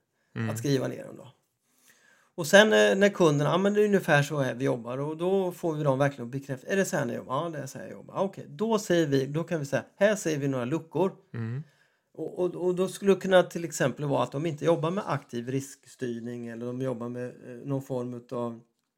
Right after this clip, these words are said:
Speaker 2: statusrapporter.
Speaker 1: Mm.
Speaker 2: Och då går vi bara in och presenterar det som de faktiskt inte jobbar med idag.
Speaker 1: Mm.
Speaker 2: Vi hittar luckorna och vi presenterar luckorna.
Speaker 1: Mm.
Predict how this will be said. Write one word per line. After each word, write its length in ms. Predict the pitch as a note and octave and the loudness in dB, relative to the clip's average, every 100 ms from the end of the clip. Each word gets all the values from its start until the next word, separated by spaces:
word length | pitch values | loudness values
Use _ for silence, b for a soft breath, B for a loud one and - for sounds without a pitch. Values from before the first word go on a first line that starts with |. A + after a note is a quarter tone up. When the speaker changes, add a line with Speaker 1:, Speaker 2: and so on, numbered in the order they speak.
| _ _ _ _ | _ _ _ _
Speaker 2:
statusrapporter. 1080 | - D3+ A#2+ - A2+ A#2+ - G3+ G3+ A#2 C3 - - | 0 2 2 0 -10 -8 -4 -6 -6 -16 -16 -20 -8
Speaker 1:
Mm. 160 | A#2+ C#3+ | -4 0
Speaker 2:
Och 60 | |
då 80 | E3 | 0
går 100 | F3 | -2
vi 120 | F#3 | -4
bara 560 | E3 A#3 A#3 D#3+ F#3 G3 | -2 -2 0 -2 -2 -6
in 300 | D3+ D3 C#3+ | -4 -4 -4
och 160 | C#3 | -8
presenterar 580 | D3+ D3 D#3+ C#3+ C3 C3 | -8 -8 -8 -6 -6 -6
det 340 | C3 B2+ B2 A#2+ | -2 -2 -2 -4
som 160 | D#3+ | -8
de 120 | D#3 | -10
faktiskt 240 | D3 G#2+ - | -8 -8 -8
inte 180 | F3+ F3 | -8 -6
jobbar 220 | G3 B3 | -6 -6
med 140 | B3+ G#3+ | -10 -8
idag. 220 | A#3+ C#3+ | -10 -10
Speaker 1:
Mm. 220 | A2 G#2+ A2+ B2+ | -8 -8 -10 -4
Speaker 2:
Vi 80 | F3 | -4
hittar 440 | D3+ G3+ - D#3 | -2 -4 -2 0
luckorna 480 | G3 G3 - F#3+ A3 - | 0 0 -2 -2 -4 -2
och 200 | E3 C#3+ | -2 0
vi 200 | C#3 C#3 | -2 -2
presenterar 500 | C#3 C#3+ C3+ A#2+ A#2+ | -6 -6 -8 -10 -12
luckorna. 300 | A#2+ - - - | -14 -16 -18 -10
Speaker 1:
Mm. 340 | A2 G#2+ A#2+ | -10 -10 -14